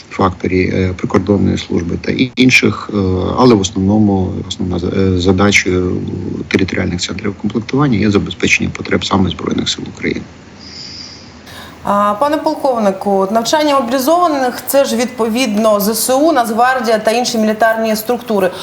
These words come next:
Speaker 2: От хто і як відбирає, на яку спеціальність навчається мобілізований? Чому є такі непоодинокі повідомлення, що, наприклад, електронника, замість того, аби використовувати його знання і вміння,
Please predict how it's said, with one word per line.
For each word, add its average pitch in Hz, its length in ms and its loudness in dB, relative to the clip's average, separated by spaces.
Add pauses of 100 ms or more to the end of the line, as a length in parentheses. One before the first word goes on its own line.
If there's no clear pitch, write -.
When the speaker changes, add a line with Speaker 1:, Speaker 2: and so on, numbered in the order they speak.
(160)
Speaker 2:
От 240 160 0
хто 330 300 2
і 302 60 2
як 285 480 2
відбирає, 240 480 4
на 233 160 4
яку 233 260 -2
спеціальність 247 760 0
навчається 202 680 2
мобілізований? 165 720 2
Чому 262 340 0
є 247 200 2
такі 226 320 -2 (400)
непоодинокі 262 720 2
повідомлення, 240 760 2
що, 226 160 -2
наприклад, 226 560 2
електронника, 233 720 2
замість 214 300 0
того, 226 240 2
аби 196 280 2
використовувати 208 760 0
його 190 160 4
знання 208 500 2 (160)
і 196 60 2
вміння, 190 720 2